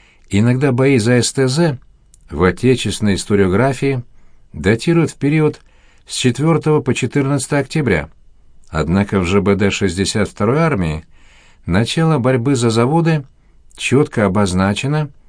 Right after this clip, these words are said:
начиная с тринадцатого октября. Далее с пятнадцатого по двадцать третье октября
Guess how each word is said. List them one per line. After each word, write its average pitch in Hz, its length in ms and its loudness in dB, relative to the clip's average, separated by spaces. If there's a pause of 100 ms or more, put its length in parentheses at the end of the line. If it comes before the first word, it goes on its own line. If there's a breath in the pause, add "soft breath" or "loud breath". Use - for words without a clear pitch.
(140)
начиная 92 680 -2
с - 100 -6
тринадцатого 104 760 -2
октября. 117 540 -4 (840 soft breath)
Далее 143 400 2
с - 80 -6
пятнадцатого 113 760 -2
по 104 140 -2
двадцать 104 400 -2
третье 104 420 0
октября 147 540 -2